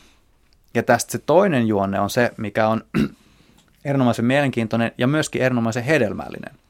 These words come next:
on se, että, että niiden mittojen, jotka kuvaa niitä asioita, niin kun ne saadaan kerran selvitettyä, niin sit meillä on ne ikään kuin paperilla tai nykyisin tietokoneen ruudulla tai missä tahansa.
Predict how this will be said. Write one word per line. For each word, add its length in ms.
on 140
se, 160
että, 260
että 180
niiden 480
mittojen, 720
jotka 220
kuvaa 360
niitä 220
asioita, 500
niin 120
kun 160
ne 100
saadaan 440
kerran 400
selvitettyä, 880
niin 80
sit 160
meillä 240
on 200
ne 120
ikään 200
kuin 160
paperilla 600
tai 200
nykyisin 400
tietokoneen 600
ruudulla 300
tai 140
missä 260
tahansa. 440